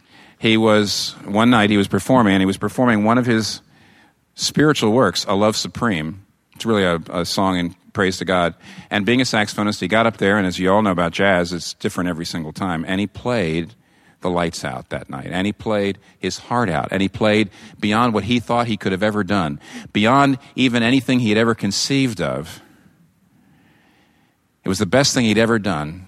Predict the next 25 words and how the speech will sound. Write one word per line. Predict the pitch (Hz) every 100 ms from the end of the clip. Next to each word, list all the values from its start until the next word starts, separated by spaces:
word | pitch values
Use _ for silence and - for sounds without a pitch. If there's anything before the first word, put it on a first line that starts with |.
| 110
And | 98
when | 104
he, | 101
when | 104 104 104
it | 104
was | 98 107
over | 135 139
and | 123 95
he |
stepped | 92 - 135 -
down, | 107 117 90 76 80 92 107 _ _
others | - 113 120
heard | - 110
him | 101 92
say, | - 117 92 80 85 - _ - _ _ _
"Nunc | - 85 95 101 - -
dimittis." | 101 95 82 - - - - - _ _ _ _ _ _ _ _ _ _ _ _
Which | 95 107
is | 101
Latin | 95 98 117 117 113 113
for | -
the | 82
beginning | 85 80 104 107 107 104
of | - 78 76
what | 76 80